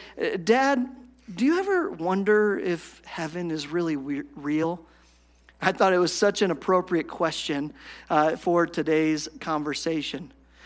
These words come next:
I said, "Yeah, you know, there have definitely been times that I've wondered if heaven's real." Right? And I said, "That's what faith is really all about." When we put our faith in Jesus,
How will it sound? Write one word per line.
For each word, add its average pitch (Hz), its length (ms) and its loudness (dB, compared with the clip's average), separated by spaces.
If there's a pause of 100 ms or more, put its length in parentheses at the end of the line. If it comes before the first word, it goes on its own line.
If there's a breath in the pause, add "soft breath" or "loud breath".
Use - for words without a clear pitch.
(160 loud breath)
I 165 80 4
said, 170 220 2
"Yeah, 208 160 6
you 190 180 2
know, 196 120 6
there 196 160 6
have 147 160 0
definitely 175 360 -2
been 160 240 -2
times 160 580 -6 (280 loud breath)
that 156 120 0
I've 147 160 0
wondered 143 540 -2 (680)
if 143 140 -6
heaven's 151 420 -2
real." 139 320 -2 (400)
Right? 190 200 2
And 196 120 2
I 190 80 4
said, 175 220 2
"That's 220 240 0
what 226 160 0
faith 214 520 0
is 185 280 2
really 190 400 4
all 170 260 0
about." 180 360 0
When 185 120 -2
we 220 100 2
put 220 240 0
our 185 120 0
faith 208 340 -2
in 170 140 -2
Jesus, 175 380 -4